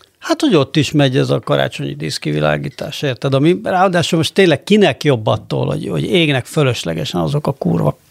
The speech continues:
körték. Tényleg, tényleg. Nem, ez még ronda is, érted? Ez borzasztó.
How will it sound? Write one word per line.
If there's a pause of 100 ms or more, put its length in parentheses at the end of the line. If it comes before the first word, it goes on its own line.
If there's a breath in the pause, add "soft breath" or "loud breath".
(140)
körték. (920 loud breath)
Tényleg, (180)
tényleg.
Nem, (300)
ez (140)
még
ronda
is, (140)
érted?
Ez
borzasztó.